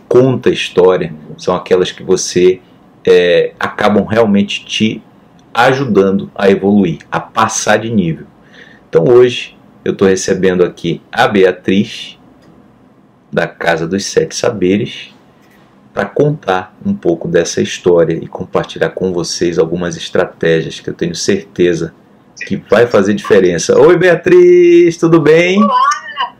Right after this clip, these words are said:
Speaker 2: tudo bem?
Speaker 1: Que satisfação receber você aqui. Já temos algumas pessoas entrando, daqui a pouco vem mais gente. Lembrando que essa live vai ficar disponível por vinte e quatro horas, né? Às vezes a pessoa não entra agora, assiste de noite.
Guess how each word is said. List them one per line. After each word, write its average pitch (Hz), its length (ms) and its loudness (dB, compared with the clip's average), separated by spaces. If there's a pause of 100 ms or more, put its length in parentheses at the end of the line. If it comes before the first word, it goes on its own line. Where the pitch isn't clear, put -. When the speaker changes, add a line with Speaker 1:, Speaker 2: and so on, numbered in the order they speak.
Speaker 2:
tudo 440 480 -6
bem? - 320 -10
Speaker 1:
Que 147 220 4
satisfação 135 640 2
receber 123 380 2
você 113 260 2
aqui. 123 260 0
Já 127 160 2
temos 123 220 0
algumas 123 380 4
pessoas 117 400 2
entrando, 110 460 2
daqui 104 220 2
a 117 60 4
pouco 123 260 0
vem 120 140 4
mais 113 260 0
gente. 113 520 -2 (460)
Lembrando 127 540 4
que 127 200 2
essa 113 260 2
live 104 240 2
vai 107 140 0
ficar 101 240 0
disponível 98 520 0
por 95 220 0
vinte 98 160 -2
e - 40 -10
quatro 98 400 2
horas, 92 280 4
né? 92 140 -2
Às 82 60 -6
vezes 92 160 0
a 95 60 4
pessoa 95 320 -2
não 92 140 0
entra 95 240 0
agora, 92 400 4
assiste 95 400 -6
de 92 80 0
noite. 92 580 0